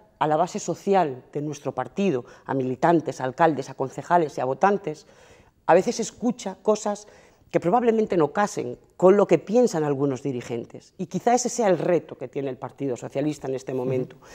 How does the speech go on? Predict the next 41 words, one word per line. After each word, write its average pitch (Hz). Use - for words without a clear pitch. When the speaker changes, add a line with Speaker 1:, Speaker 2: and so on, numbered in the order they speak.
Speaker 1:
Casar 233
hacia 170
dónde 202
vamos, 165
cómo 214
avanzamos. 151
Luis 226
Tudanca, 143
el 156
equipo 180
de 170
Luis 151
Tudanca, 180
cree 185
en 165
las 151
medidas 160
de 175
regeneración 139
democrática, 143
en 147
las 147
fórmulas 208
de 165
mayor 151
participación, 147
en 147
las 147
primarias, 151
en 147
la 151
limitación 156
de 160
mandatos, 147
en 160
la 156
consulta 165
a 160
la 147
militancia. 143
Sí, 208